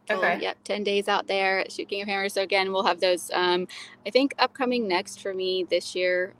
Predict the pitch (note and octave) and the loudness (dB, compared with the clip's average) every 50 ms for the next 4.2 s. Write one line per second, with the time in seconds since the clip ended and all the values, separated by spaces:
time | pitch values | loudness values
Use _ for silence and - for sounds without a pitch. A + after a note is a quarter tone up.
0 | _ _ - G3+ G3+ E3+ F#3 F#3 F3 - - - - - - - G3 F#3+ F3 E3 | _ _ -12 -6 -2 -2 0 -2 -2 -6 -12 -20 -20 -12 -10 -6 -2 0 0 0
1 | F4 - - - - - - _ - - A3 - C4+ C4 A3+ F#3 F3+ F#3 E3 E3+ | -2 -4 -8 -14 -20 -20 -20 _ -14 -8 -2 0 2 4 4 4 4 4 4 2
2 | E3+ E3 - F3 E3+ E3 D#3+ D3+ D3+ - - - - E3 E3 E3+ D#3+ D3+ D3+ D#3+ | 0 0 0 0 2 4 4 2 0 0 -4 -4 0 0 2 2 2 0 0 0
3 | D#3+ F#3 E3 E3 E3 D#3 D3+ D3 - - - - - E3 E3+ - - F3+ F#3 F#3 | 0 -2 -4 -2 -2 -2 0 0 0 0 -2 -2 -2 -2 -2 0 0 0 0 -2
4 | F#3 F#3 - | -2 -4 -6